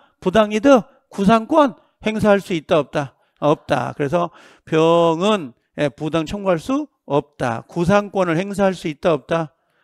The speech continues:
예, 없다. 이유는 자기 채무, 자기 채무야. 예, 자기 채무. 그래서 자기 채무를, 어, 변제한 사람이거든요. 자기 채무를 변제한 사람이기 때문에,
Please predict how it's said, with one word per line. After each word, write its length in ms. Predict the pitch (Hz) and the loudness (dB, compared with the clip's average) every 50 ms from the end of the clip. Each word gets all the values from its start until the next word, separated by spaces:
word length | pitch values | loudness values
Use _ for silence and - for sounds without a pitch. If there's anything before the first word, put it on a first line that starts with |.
| _ _ - | _ _ -4
예, 100 | 147 143 | -2 0
없다. 540 | 143 151 180 175 - _ - 151 127 120 - - | 2 2 2 0 -2 _ -4 -2 -2 -2 -4 -6
이유는 520 | 170 185 214 233 247 240 214 180 311 147 - _ _ _ _ _ _ | -4 -2 0 0 0 0 0 0 -2 -4 -6 _ _ _ _ _ _
자기 340 | - - - 165 185 208 190 | -10 -4 -2 -2 -2 -2 -4
채무, 460 | - - 170 175 147 131 120 113 - _ _ _ _ _ _ | -4 -2 -2 -2 -2 -4 -8 -14 -16 _ _ _ _ _ _
자기 280 | - - 170 170 208 214 | -2 -2 0 0 0 -2
채무야. 540 | - - 190 180 160 143 127 120 117 107 - _ _ _ _ _ _ - | 0 0 0 0 -2 -4 -6 -6 -8 -10 -14 _ _ _ _ _ _ -6
예, 80 | 147 135 | -6 -6
자기 320 | - - 156 139 147 147 | -4 -2 -2 -2 -4 -4
채무. 580 | 139 - 160 143 131 135 135 139 170 202 226 226 | -6 -6 -6 -6 -6 -8 -6 -4 -4 -2 -2 -2
그래서 360 | 180 165 147 135 180 175 175 - - - - - - - _ - | -2 -2 -2 0 -2 -2 -4 -6 -12 -20 -20 -20 -20 -20 _ -10
자기 380 | - - 156 160 190 247 247 | -4 -2 -2 0 0 -2 -2
채무를, 760 | - - 220 214 202 190 175 160 151 165 170 180 185 185 185 - _ _ _ _ | -2 0 0 0 0 0 -2 -2 0 2 2 2 2 0 -4 -8 _ _ _ _
어, 240 | - 135 135 135 135 - | -2 0 2 2 0 -2
변제한 640 | - - 156 156 165 180 190 190 233 226 214 214 208 | 0 0 2 2 2 0 -2 2 4 4 4 4 2
사람이거든요. 1000 | 175 196 185 175 175 170 160 147 139 131 131 123 120 127 120 131 175 208 220 226 - _ _ _ _ | 0 0 2 2 2 0 0 -4 -4 -4 -6 -6 -6 -8 -8 -6 -4 -4 -4 -6 -10 _ _ _ _
자기 280 | - 160 147 151 170 175 | -4 -2 -2 -2 -2 -6
채무를 520 | - - 180 156 143 135 147 151 160 160 165 _ _ _ _ | -6 -6 -6 -4 -4 -2 0 0 0 0 -2 _ _ _ _
변제한 540 | - - 160 160 170 175 165 202 202 208 214 | -4 -2 -2 -2 -2 -2 0 0 0 0 -2
사람이기 480 | 196 196 180 175 175 165 160 143 131 123 | -2 -2 0 0 0 -2 -2 -4 -6 -6
때문에, 480 | - - 135 123 123 143 190 202 190 | -6 -6 -8 -6 -6 -4 -4 -4 -4